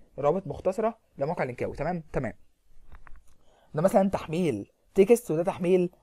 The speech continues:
مواقع، وده تحميل كذا، وده تحميل كذا. واحد انا مثلا اهو اتفرجت على الفيديو وعايز انزل احمل، حملت ده، اداني هنا العائد بتاعه، يعني دي بدل مية ستة وخمسين، مية ستة وخمسين بقت مية سبعة وخمسين، وخدت العائد بتاعه.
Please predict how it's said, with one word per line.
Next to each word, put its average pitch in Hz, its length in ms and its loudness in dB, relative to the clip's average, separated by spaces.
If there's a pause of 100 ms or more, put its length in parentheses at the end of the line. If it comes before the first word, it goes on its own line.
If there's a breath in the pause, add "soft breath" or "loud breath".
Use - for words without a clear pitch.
(160)
مواقع، 196 400 6
وده 160 160 0
تحميل 170 280 -6
كذا، 185 200 2
وده 175 120 -2
تحميل 165 220 -8
كذا. 131 200 -2 (720)
واحد 190 500 4
انا 170 140 2
مثلا 180 260 -2
اهو 156 80 2
اتفرجت 175 320 -2
على 123 80 2
الفيديو 175 260 -2
وعايز 160 200 4
انزل 156 180 -2
احمل، 110 220 -6 (100)
حملت 156 400 -4
ده، 113 180 -6 (920)
اداني 185 400 4
هنا 214 100 4
العائد 170 380 0
بتاعه، 117 300 -4 (580)
يعني 131 240 -2
دي 147 200 -6
بدل 120 220 -2
مية 135 120 -4
ستة 156 140 -2
وخمسين، 190 560 -4
مية 160 100 -2
ستة - 180 -2
وخمسين 180 380 -4
بقت 170 200 -2
مية 165 80 0
سبعة 160 160 2
وخمسين، 117 360 -6
وخدت - 300 -4
العائد 170 280 2
بتاعه. 120 340 -6